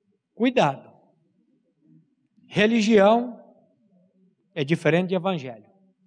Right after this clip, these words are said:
Religião é eu tentando. Evangelho é Deus fazendo, pela graça dele. Vamos orar?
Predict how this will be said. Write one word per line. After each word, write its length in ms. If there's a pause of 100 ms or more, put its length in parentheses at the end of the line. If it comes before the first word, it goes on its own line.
(640)
Religião 580
é 40
eu 120
tentando. 680 (1400)
Evangelho 520
é 40
Deus 240
fazendo, 360 (1000)
pela 220
graça 340
dele. 240 (1400)
Vamos 240
orar? 460